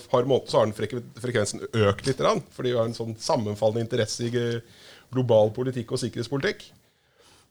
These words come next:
Og, eh, her var det jo da på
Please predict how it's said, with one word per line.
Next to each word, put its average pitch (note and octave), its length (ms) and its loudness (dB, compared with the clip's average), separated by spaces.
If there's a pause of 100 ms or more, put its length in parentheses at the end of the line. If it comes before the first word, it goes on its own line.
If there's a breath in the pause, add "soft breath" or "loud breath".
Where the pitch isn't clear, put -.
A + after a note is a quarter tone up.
(120)
Og, C3+ 360 4
eh, C3+ 220 6 (180)
her B2 300 4 (420)
var G#2 160 6
det A#2 80 0
jo A2 60 0
da G#2+ 120 8 (480 loud breath)
på B2+ 160 4